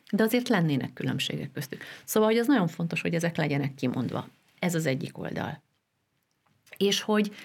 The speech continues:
ebben a pszichológiai biztonság úgy jelenik meg,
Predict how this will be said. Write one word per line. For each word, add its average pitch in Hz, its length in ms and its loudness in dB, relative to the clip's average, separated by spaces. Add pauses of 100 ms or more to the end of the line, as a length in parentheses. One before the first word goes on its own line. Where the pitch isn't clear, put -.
(260)
ebben 226 340 4
a 220 80 4
pszichológiai 220 640 4
biztonság 220 680 2
úgy 330 180 4
jelenik 170 440 2
meg, 170 360 0